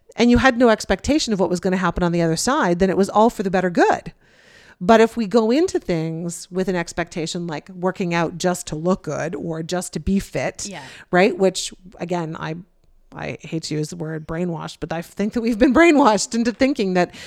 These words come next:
Speaker 1: you know, we have to fit all these expectations, all these boxes,
Speaker 2: Mm-hmm.
Speaker 1: and then we feel bad about ourselves.
Speaker 2: Especially post-baby, right? Like, I have to get back to the, you know, pre-baby weight
Speaker 1: Right.
Speaker 2: or, yeah.
Speaker 1: But the thing is, like,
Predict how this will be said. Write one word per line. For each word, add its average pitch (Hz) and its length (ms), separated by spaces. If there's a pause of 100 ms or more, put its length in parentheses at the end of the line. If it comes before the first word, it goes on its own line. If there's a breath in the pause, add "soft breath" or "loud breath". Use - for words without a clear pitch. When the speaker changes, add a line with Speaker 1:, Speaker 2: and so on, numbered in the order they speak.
(140 loud breath)
Speaker 1:
you 214 100
know, 196 80
we 214 120
have 226 260
to 214 100
fit - 320
all 196 260
these 190 280
expectations, 180 840
all 190 240
these 185 200
boxes, 190 840
Speaker 2:
Mm-hmm. 180 240 (280 loud breath)
Speaker 1:
and 208 380
then 220 220
we 240 140
feel 311 260
bad 190 160
about 160 180
ourselves. - 640 (500)
Speaker 2:
Especially 220 320
post-baby, 175 640
right? 139 240
Like, 151 240
I - 60
have 202 240
to 175 140 (160)
get - 280
back 196 560
to 160 220
the, 147 300 (400)
you 156 120
know, 165 140
pre-baby 220 580
weight 131 100
Speaker 1:
Right. 208 180
Speaker 2:
or, 123 280
yeah. 175 80 (260 loud breath)
Speaker 1:
But 233 140
the 254 60
thing 294 200
is, 233 240
like, 180 280